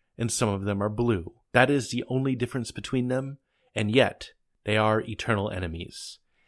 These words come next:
You can probably see the race metaphor going on. It's not subtle.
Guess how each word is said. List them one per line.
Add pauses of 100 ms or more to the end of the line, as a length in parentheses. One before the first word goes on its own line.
(360)
You
can
probably
see
the
race
metaphor
going
on.
It's
not
subtle.